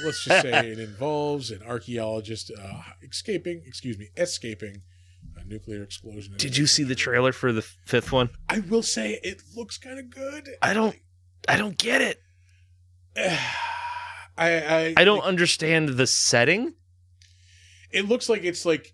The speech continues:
Speaker 1: maybe, like, the sixties.
Speaker 2: It doesn't look like the sixties. It looks like
Speaker 1: I was, like, judging by the cars, I, like, it looked by, it looked like the sixties to
Speaker 2: it
Speaker 1: me.
Speaker 2: looked like it was still in the fifties.
Speaker 1: Yeah, it could be. I know.
Speaker 2: But then they're flashing back to the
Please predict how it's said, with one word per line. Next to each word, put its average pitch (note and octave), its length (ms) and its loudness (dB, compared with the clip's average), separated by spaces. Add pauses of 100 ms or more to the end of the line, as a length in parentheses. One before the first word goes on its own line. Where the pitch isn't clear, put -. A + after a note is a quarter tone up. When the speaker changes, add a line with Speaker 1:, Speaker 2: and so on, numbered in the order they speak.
(140)
Speaker 1:
maybe, D3+ 300 -2
like, C#3 180 -4
the A2+ 80 -12
sixties. - 960 -4 (400)
Speaker 2:
It A#2 160 -4
doesn't G#2+ 340 2
look F#2+ 140 0
like F#2 180 2
the F2 80 -6
sixties. F2+ 760 -2 (440)
It C#3 240 2
looks C3 360 2
like A#2+ 200 6
Speaker 1:
I - 20 2
was, G3 120 -4
like, E3+ 100 -6
judging D#3 260 0
by D3+ 80 -2
the B2+ 80 -6
cars, C3+ 400 0
I, A#2+ 40 -6
like, A#2 240 -6
it A2+ 160 -10
looked A2+ 180 -6
by, A#2+ 80 -8
it A2 80 -12
looked A2+ 180 -12
like A2 100 -12
the F#2+ 80 -14
sixties - 460 -12
to - 80 0
Speaker 2:
it C3+ 80 0
Speaker 1:
me. C#3 80 2
Speaker 2:
looked D#3+ 220 4
like B2 260 4
it A#2+ 120 2
was B2 180 4
still C3 260 2
in A#2+ 100 4
the G2+ 80 2
fifties. - 720 -4 (160)
Speaker 1:
Yeah, C3 160 -2
it A#2+ 100 -4
could B2+ 200 -8
be. G#2+ 180 -8 (600)
I D#3 120 2
know. F3+ 280 2
Speaker 2:
But E3 140 8
then D#3+ 140 6
they're C#3+ 100 4
flashing C#3 560 2
back A#2 380 4
to - 120 -10
the G2 160 -4